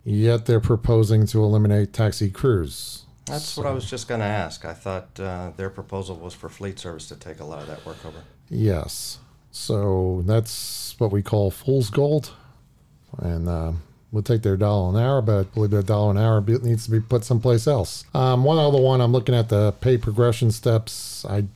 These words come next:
Speaker 1: not completely familiar with pay progression on the M L S side, but I do know,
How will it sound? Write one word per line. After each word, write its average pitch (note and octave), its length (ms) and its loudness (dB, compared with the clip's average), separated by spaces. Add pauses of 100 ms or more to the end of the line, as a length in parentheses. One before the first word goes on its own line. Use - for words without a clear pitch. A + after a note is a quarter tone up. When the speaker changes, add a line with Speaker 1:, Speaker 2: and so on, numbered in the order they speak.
Speaker 1:
not A2+ 600 2
completely A2 500 0
familiar G2+ 460 0
with F#2 260 -2
pay A2+ 140 2
progression G#2 480 0
on F#2+ 140 2
the F#2+ 100 0
M G#2 120 2
L G2+ 200 2
S A2+ 80 2
side, A2 420 0
but G2 160 2
I G2 100 2
do C#3 240 0
know, A2 460 4